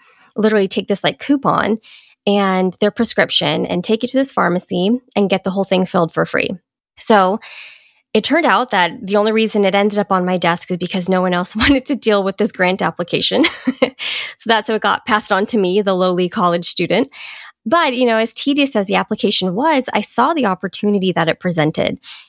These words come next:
because with access to these vouchers, our patients could finally get their medications.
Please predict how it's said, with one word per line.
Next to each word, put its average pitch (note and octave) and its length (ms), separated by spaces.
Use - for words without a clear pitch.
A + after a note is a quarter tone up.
because A3+ 300
with G3+ 180
access A3+ 480
to - 140
these F#3 200
vouchers, F#3 680
our F#3+ 120
patients F#3 420
could F3+ 260
finally G3 440
get F3+ 180
their F#3 120
medications. F#3 800